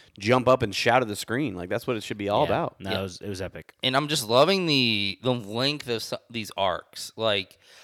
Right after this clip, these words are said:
Speaker 3: I felt like on Aldhani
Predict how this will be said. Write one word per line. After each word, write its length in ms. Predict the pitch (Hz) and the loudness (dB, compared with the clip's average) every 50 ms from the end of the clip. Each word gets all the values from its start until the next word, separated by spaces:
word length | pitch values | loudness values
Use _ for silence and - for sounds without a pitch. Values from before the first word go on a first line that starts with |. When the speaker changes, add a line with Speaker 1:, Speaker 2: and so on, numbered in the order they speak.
| - - | -6 -2
Speaker 3:
I 100 | - 120 | -2 -2
felt 280 | - - 147 165 165 - | 0 2 2 2 2 2
like 440 | 147 135 127 120 113 107 - - _ _ _ _ | 2 2 2 2 0 -2 -6 -12 _ _ _ _
on 140 | - 117 131 | -2 0 2
Aldhani 840 | 135 135 135 131 107 107 107 113 117 123 120 110 101 98 92 90 87 | 2 2 2 2 2 2 2 4 4 2 2 0 -2 -4 -6 -8 -10